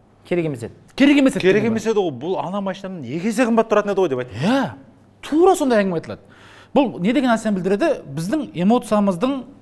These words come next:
Speaker 2: ә, вообще бір сезімдердің бағасы нөл екені. Енді бір, бір жаққа келейік.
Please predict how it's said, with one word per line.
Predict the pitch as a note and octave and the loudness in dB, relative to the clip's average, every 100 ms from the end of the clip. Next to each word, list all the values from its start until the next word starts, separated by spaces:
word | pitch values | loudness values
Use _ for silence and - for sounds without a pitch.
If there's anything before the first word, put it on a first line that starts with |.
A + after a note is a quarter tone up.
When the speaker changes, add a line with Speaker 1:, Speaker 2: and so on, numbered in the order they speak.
| _ - | _ -16
Speaker 2:
ә, | A#2 A2+ G#2 G2+ G#2 | -10 -8 -8 -10 -10
вообще | C3+ - A#3+ | -8 -4 -4
бір | C#3 A#2 | -6 -12
сезімдердің | - F#3+ F#3 G3+ E3+ G3+ G3+ D4 C4+ - - - - | -4 -2 0 0 2 2 0 -4 -8 -16 -20 -18 -4
бағасы | E3+ F3+ F3+ A3+ C#3+ B2+ | -2 0 0 -2 -2 -2
нөл | F3 | -4
екені. | C#3+ A2 C#2+ - - _ | -4 -8 -16 -20 -20 _
Енді | G#3+ F4 | -4 -2
бір, | F4 B3 | 0 -2
бір | F#3+ G#3+ | 2 2
жаққа | E3+ | 2
келейік. | F3 C#3 | 0 -4